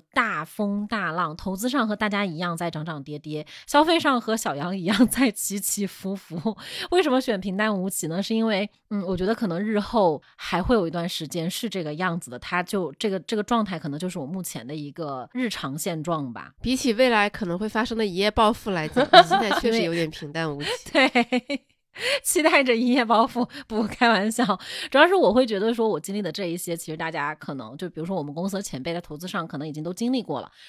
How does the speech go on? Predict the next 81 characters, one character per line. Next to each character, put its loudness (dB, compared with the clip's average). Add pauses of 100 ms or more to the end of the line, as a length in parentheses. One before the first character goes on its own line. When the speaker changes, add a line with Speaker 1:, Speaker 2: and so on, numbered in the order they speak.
(160)
Speaker 1:
然 2
后 4
我 0
们 -2
的 0
消 2
费 2
什 -4
么 -8
的， -6
就 -4
是 -2 (180)
我 2
和 8
小 4
杨 -2
在 0
消 0
费 0
上 -2
的 -2
找 -6
自 -10
己， -8
雨 -4
白 2
也 0
都 0
是 0
在 2
看 -2
在 0
眼 -4 (120)
里 2 (120)
的。 -6 (420)
所 -2
以 0
就 2
是， 0
对， 2
就 -2
是 -4
这 -2
一 0
些 0
课 0
慢 0
慢 0
上 -2
完 -2
了 -6
之 -4
后， 0
就 -4
会， -4 (300)
现 2
在 2
在 -2
年 -4
底 -8
就 -6
会 -6
觉 -6
得 -8
说 -6
还 -4
挺 -8
平 -6
淡 0
的， -6
或 -2
者 -2
说 -4
可 -8
以 -8
说 -12
平-， -14
挺 -6
平 -6
静 -2
的。 -14